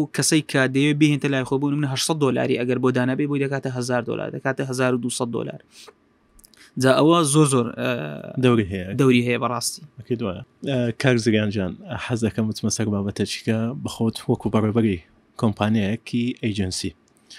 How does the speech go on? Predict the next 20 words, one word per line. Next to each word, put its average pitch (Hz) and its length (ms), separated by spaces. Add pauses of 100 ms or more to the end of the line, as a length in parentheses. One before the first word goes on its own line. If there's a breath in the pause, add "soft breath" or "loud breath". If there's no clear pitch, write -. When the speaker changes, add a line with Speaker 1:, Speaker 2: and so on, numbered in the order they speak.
(180 loud breath)
Speaker 2:
ئە، - 140 (380)
سەرۆکی 120 520
تیمێکی 92 500
باشە. 101 320 (880 soft breath)
ئە، 117 120 (260)
بابەتی 107 460
سەرکردایەتیشمان 101 1000
هەیە، 85 220
لیدەرشیپ، 87 540 (640 soft breath)
کە 98 140 (180)
سەرۆکی 110 460
ئەو 113 120
تیمە 104 300
دەبێتن. 92 460 (460 soft breath)
ئە، 117 120 (120)
ئەو 147 160
ئەندامانەی 117 680 (120)
ئەو 135 140
کۆمپانیانە 113 800
کە - 140